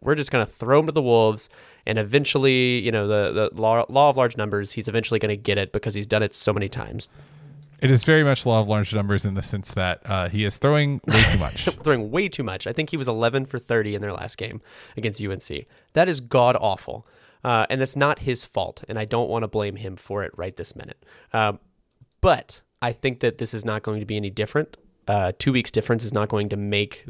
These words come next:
Speaker 1: i-, or change the world in any way. And so if that is the case, if that is the scenario we have going into the second quarter, I think there's a good chance of this being a shutout and seeing a game that's, like,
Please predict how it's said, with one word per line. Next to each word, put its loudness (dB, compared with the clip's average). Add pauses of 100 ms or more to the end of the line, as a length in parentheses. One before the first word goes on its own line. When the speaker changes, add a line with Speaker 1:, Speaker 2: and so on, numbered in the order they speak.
(140)
Speaker 1:
i-, -4
or 0
change -4
the 0
world 2
in -2
any -2
way. 2 (420)
And -2
so 4 (260)
if -4
that 4
is -4
the -4
case, -4 (160)
if -6
that 2
is -6
the -8
scenario 0
we -4
have -2
going -2
into -6
the -6
second -6
quarter, 0 (460)
I -2
think -6
there's -4
a -4
good -4
chance -6
of -18
this -10
being -10
a -12
shutout -6
and -8
seeing -6
a -2
game -2
that's, -6
like, -4